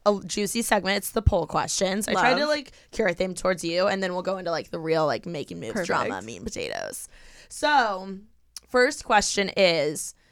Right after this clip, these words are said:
Speaker 1: makeup brush or beauty blender, like, for foundation? <laughs>
Speaker 2: Ooh,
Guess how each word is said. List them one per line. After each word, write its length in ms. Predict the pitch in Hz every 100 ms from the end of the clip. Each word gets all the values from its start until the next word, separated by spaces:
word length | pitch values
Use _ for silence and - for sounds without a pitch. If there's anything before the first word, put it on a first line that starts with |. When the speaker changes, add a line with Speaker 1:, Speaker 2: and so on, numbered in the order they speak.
| _ _ _ _ _
Speaker 1:
makeup 520 | 208 202 214 214 262 185
brush 640 | 175 185 175 370 - -
or 140 | 240 220
beauty 380 | 175 175 160
blender, 440 | - 80 82 52 - _ _ _
like, 160 | 196 -
for 160 | 180
foundation? 760 | - 170 165 - 170 50 50 - _ _
<laughs> 520 | - - - _ _
Speaker 2:
Ooh, 880 | 233 233 233 233 220 214 202 202 202